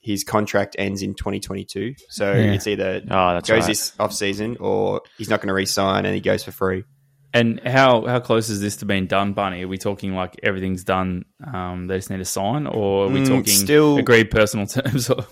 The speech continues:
Speaker 2: like,
Speaker 1: <laughs>
Speaker 2: Manchester United normally do?
Speaker 3: It's in
Speaker 1: Is it
Speaker 3: principle.
Speaker 1: Yeah, I was gonna say it's a big, it's a big
Speaker 3: <laughs>
Speaker 1: in principle in front of this. Nah, I think it's, I think it's just, like, talks are progressing probably more positively than maybe other people were expecting.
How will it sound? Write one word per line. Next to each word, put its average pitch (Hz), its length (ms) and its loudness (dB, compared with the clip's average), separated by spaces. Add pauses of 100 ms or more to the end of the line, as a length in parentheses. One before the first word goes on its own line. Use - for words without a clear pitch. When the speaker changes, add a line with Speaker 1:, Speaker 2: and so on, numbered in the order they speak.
(160)
Speaker 2:
like, 120 160 4
Speaker 1:
<laughs> 131 220 4
Speaker 2:
Manchester 135 380 0
United 127 260 0
normally 127 260 -2
do? 117 160 -6 (240)
Speaker 3:
It's 123 160 -4
in 139 80 2
Speaker 1:
Is - 60 -2
it - 20 0
Speaker 3:
principle. 95 420 2
Speaker 1:
Yeah, 113 220 6
I 113 60 6
was 117 100 2
gonna 120 140 4
say 139 80 4
it's - 80 0
a - 20 -20
big, - 240 0
it's - 80 0
a - 60 0
big 120 180 2
Speaker 3:
<laughs> 107 80 2
Speaker 1:
in 104 60 -4
principle 107 600 -2 (100)
in 107 160 -4
front 101 180 0
of 101 80 -2
this. 110 400 2
Nah, 104 240 4
I 120 120 6
think 147 160 2
it's, 151 180 0
I 117 100 2
think 139 140 0
it's 139 100 0
just, 127 160 -4
like, 107 220 0
talks 117 320 2
are - 20 -14
progressing 98 920 -2
probably 117 220 4
more 107 120 4
positively 98 540 -2
than 95 180 -6
maybe 92 600 -6 (160)
other 95 260 -4
people 98 220 -4
were 101 100 2
expecting. 151 720 -6